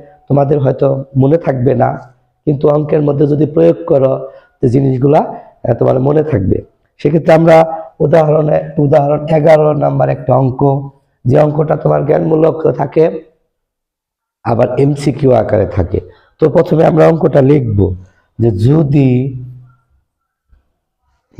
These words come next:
যদি এক্স, এক্স root over x power equal bracket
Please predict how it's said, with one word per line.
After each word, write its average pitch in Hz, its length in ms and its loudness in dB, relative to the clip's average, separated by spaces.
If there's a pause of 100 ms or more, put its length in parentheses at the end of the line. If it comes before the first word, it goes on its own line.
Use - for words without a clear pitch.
(180)
যদি 143 380 4 (640)
এক্স, 156 200 -4 (800)
এক্স 135 440 0
root 127 400 -2 (120)
over 131 260 0 (420)
x - 20 -8 (160)
power 113 340 0 (300)
equal 107 520 0 (1900)
bracket 131 640 0